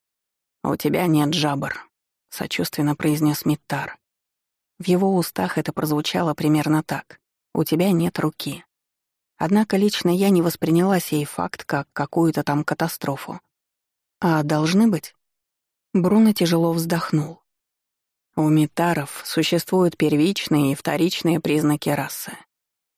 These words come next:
Например, голубая кожа и глаза насыщенного синего или зеленого цвета.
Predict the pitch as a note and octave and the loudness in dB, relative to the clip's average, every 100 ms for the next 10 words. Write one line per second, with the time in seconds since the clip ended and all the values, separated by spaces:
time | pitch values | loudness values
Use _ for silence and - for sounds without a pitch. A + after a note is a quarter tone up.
0 | _ _ _ _ - D3+ E3 E3+ F#3 E3+ | _ _ _ _ -4 0 2 4 2 2
1 | D3 D3 D3 C#3+ E3 D3+ C#3+ - F3+ E3+ | 0 0 0 0 0 -2 -4 -2 0 0
2 | D3 D3+ D3 C#3+ D#3 D#3 D3+ - E3 - | -2 0 0 0 -2 -2 -2 -4 -4 -2
3 | C#3+ C#3+ C#3 - E3+ F3+ E3 C#3 C3+ C#3 | 0 0 0 -2 0 2 2 -2 -2 -2
4 | C#3+ D3 E3 D3+ D3 - - C3+ - - | 0 0 2 0 -2 -6 -8 -8 -8 -14